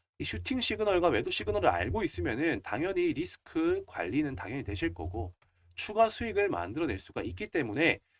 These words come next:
자, 이 부분들에 대한 대응 전략이 좀 필요하다 하시는 분들은요, 여기 위에 보이시는 이 배너 번호로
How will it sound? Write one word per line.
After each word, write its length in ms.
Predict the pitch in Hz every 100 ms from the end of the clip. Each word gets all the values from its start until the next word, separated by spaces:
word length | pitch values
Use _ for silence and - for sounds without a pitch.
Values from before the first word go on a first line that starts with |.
| -
자, 140 | 135
이 160 | - 233
부분들에 460 | 262 247 226 214
대한 440 | 180 160 160 180 185
대응 300 | - 165 202
전략이 420 | 110 120 175 160 -
좀 100 | 139
필요하다 480 | - 254 254 180 147
하시는 280 | 151 330
분들은요, 600 | 120 95 92 82 135 127 - _ _ _ -
여기 420 | 135 147 160 165
위에 260 | 127 202 180
보이시는 600 | 110 120 120 98 87 87
이 80 | 87
배너 340 | 113 170 196
번호로 520 | 98 87 92 143 -